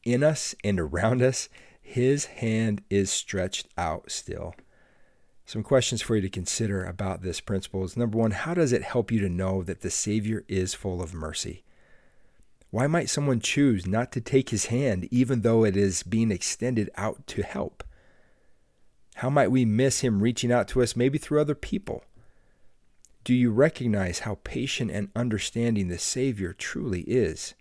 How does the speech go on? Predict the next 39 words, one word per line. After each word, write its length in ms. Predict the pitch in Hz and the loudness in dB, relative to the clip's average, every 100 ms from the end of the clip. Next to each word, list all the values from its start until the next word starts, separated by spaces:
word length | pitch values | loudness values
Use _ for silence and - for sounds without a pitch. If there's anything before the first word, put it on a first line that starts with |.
| _ _ _ _ - _ _ _ _ _ | _ _ _ _ -20 _ _ _ _ _
Do 80 | - | 0
you 140 | 110 113 | 2 2
feel 280 | - 131 | 2 0
worthy 580 | 117 110 139 127 71 - - - _ _ | 2 2 2 0 -6 -8 -20 -20 _ _
of 220 | 95 85 | -4 -2
rescue? 440 | 87 85 - - - - _ _ - _ _ - _ _ _ _ - | -2 -2 -6 -8 -12 -18 _ _ -20 _ _ -20 _ _ _ _ -10
Do 120 | 104 | 0
you 260 | 117 127 117 | 2 4 4
know 320 | 104 117 127 | 4 4 2
the 140 | 110 95 | 2 0
reason 480 | 98 120 120 113 | 2 2 2 0
he 140 | 82 113 | -2 -2
will 160 | 98 | -2
rescue 380 | 87 107 104 - | 0 0 0 -2
you 180 | 95 90 | -2 -2
and, 180 | 90 92 101 | -2 -4 -2
and 300 | 101 92 - | 0 -2 -2
is 220 | 101 95 - | -4 -4 0
always 400 | 120 135 117 95 | 4 6 6 2
reaching 340 | 107 98 98 | 0 0 0
out 160 | 101 104 | 0 0
to 120 | - | -2
you 80 | 95 | -4
has 240 | 90 113 95 | -2 -4 -2
nothing 480 | 107 131 - 139 | 0 0 -2 -4
to 100 | - | -4
do 260 | 104 98 117 | -4 0 2
with 200 | 110 95 | 0 0
being 240 | 104 92 | -2 -2
worthy 400 | 87 90 82 80 - - - - | -2 -4 -4 -8 -12 -20 -10 -2
and 180 | 107 - | -2 0
everything 500 | 117 131 139 - 117 | -2 2 2 2 0
to 60 | 101 | 0
do 160 | 92 95 | 0 0
with 180 | 92 | -2
his 180 | - 87 | -4 -6
love 220 | 90 85 | -4 -6
for 120 | - 82 | -6 -10
you? 280 | - 95 | -10 -12